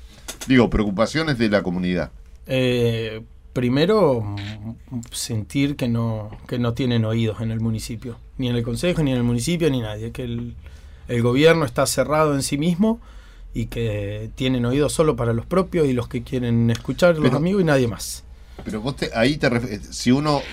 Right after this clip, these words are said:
Speaker 1: se lo planteara geográficamente,
Speaker 2: Hmm.
Speaker 1: ¿le dan pelota al centro y no los barrios o no le dan pelota a nada?
Speaker 2: No, yo creo que tiene que ver con construcción personal, con, con personas y no con lugares.
Speaker 1: Ajá.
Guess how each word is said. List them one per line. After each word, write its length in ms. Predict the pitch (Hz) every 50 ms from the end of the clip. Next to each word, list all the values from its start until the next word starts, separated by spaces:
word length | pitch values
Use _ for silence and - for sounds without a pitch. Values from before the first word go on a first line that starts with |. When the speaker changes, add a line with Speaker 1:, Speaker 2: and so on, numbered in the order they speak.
| -
Speaker 1:
se 260 | - - - - 127 113
lo 100 | 117 107
planteara 420 | 101 113 113 110 - 156 156 147 127
geográficamente, 960 | - - 131 117 117 131 135 139 - - 131 104 117 113 107 101 92 85 156
Speaker 2:
Hmm. 140 | 147 135 120
Speaker 1:
¿le 100 | 104 107
dan 400 | 123 135 139 139 135 127 120 - - - - - - - - - - - -
pelota 400 | 113 113 120 143 139 120 135 127
al 120 | 113 107
centro 540 | - - - 156 160 170 160 139 - 127 113
y 80 | 107
no 140 | 107 123 127
los 200 | 127 117 101 110
barrios 360 | 123 156 180 190 190 185 170 143
o 140 | 135 135 127
no 120 | 123 131
le 120 | 135 131
dan 160 | 120 127 131 120
pelota 300 | 120 123 127 110 - 107
a 20 |
nada? 260 | 104 92 78 73 71 -
Speaker 2:
No, 260 | 165 160 165 165 156
yo 160 | 151 - 170
creo 160 | 160 175 175 160
que 100 | 160 151
tiene 220 | 156 165 160 143
que 60 | 156
ver 120 | 156 151 139
con 160 | 156 151 131
construcción 460 | 123 113 143 139 120 - - 151 143
personal, 560 | 143 135 - - 135 123 131 120 107 113 113 - - - - - - - - - - - -
con, 460 | - 123 117 113 113 107 110 113 110
con 240 | - - 135 123 117
personas 720 | 143 135 123 - - 170 160 165 175 180 185 180 - - -
y 120 | - 127
no 180 | 123 131 127 123
con 180 | - 139 120 113
lugares. 600 | 120 123 123 120 110 101 95 95 - - - - - -
Speaker 1:
Ajá. 480 | - 113 113 110 98 95 95 85 78